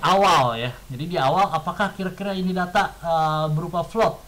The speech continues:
apakah kira-kira ini data berupa string, tidak perlu gitu. Jadi bisa langsung misalkan kodenya let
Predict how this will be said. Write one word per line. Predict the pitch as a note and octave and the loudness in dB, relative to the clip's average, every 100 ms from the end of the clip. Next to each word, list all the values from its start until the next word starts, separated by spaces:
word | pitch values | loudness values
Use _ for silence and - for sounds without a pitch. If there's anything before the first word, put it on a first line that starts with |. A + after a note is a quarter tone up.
| - - | -20 -14
apakah | D3+ F3 D#3+ E3 | -6 -4 -2 -2
kira-kira | F3 F3 - F3+ F3 | -4 -6 -6 -8 -6
ini | E3+ E3 | -6 -4
data | D#3 D#3 E3+ | -4 0 0
berupa | D3+ D3+ D#3+ E3 D#3+ | 0 -4 -4 -2 -2
string, | - A#3+ F#3 B2 - - - - | -2 -2 0 -2 -4 -16 -20 -4
tidak | D#3 E3 | 0 0
perlu | G#3 F#3+ D3+ | 0 -2 -2
gitu. | B2 A#2 A2+ | -8 -10 -12
Jadi | G#2+ F3+ F#3+ D#3 | -8 -6 -6 -6
bisa | C3+ E3 | -4 -2
langsung | C#3 C3 D#3+ E3 B2+ | 0 0 -2 -2 -2
misalkan | B2 A#2+ D#3 D#3 D3+ | -4 -4 -2 -2 -2
kodenya | C3 C3 C#3+ D3+ | -6 -4 -4 0
let | G3 | 0